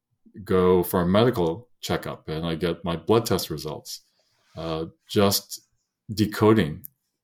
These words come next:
uh, those C B C, uh, lab test numbers, it, it's again something that, um, is just an incredible convenience. But then even more, um,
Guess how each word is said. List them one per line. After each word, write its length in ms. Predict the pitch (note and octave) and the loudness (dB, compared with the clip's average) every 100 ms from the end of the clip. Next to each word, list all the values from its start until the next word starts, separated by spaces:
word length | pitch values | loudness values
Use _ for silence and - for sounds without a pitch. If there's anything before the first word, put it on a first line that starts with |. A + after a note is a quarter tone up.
| _ - | _ -14
uh, 300 | D#2+ E2 E2+ F2 E2+ | -8 -6 -6 -10 -14
those 360 | F#2+ F#2 E2+ - | -4 -2 0 -2
C 200 | - G2 | 0 0
B 160 | F2+ | 0
C, 460 | - G#2+ F#2 E2+ F2 - | 0 0 0 -2 -6 -10
uh, 140 | D#2+ | -8
lab 280 | D#2+ F#2+ A2+ | -2 0 0
test 320 | - D#2 - _ - | -2 -6 -8 _ -16
numbers, 560 | B2 F2 D2+ D#2 D#2+ - _ _ _ _ _ _ | -6 -4 -4 -6 -8 -12 _ _ _ _ _ _
it, 240 | - G#2+ - | 2 2 4
it's 180 | A#2 A#2+ | 2 4
again 360 | G2+ B2 A2+ | 4 6 6
something 500 | A2 A#2+ A2 A2 G#2 | 4 2 4 4 4
that, 320 | F#2+ G2 F#2+ - _ _ _ _ _ _ | 4 2 0 -8 _ _ _ _ _ _
um, 560 | F2 F2 F2+ F#2 F#2 - _ _ G#2 | -12 -10 -8 -8 -10 -14 _ _ 0
is 280 | G2 G2 | 0 0
just 380 | - A2+ A2 - | 0 4 4 2
an 100 | G#2+ | 2
incredible 360 | F#2+ - G#2+ F#2 | 2 2 2 2
convenience. 540 | F#2+ F#2 C3 G#2 F#2 | 0 2 4 4 2
But 180 | - A2+ | 0 2
then 300 | C#3+ D3 C#3+ | 4 4 4
even 300 | B2+ B2+ A#2 | 2 4 6
more, 640 | G#2 A2 B2 C3 G2+ G2 - F2+ | 6 6 6 6 4 0 -8 -2
um, 420 | F#2 F#2 F#2 | 0 0 -2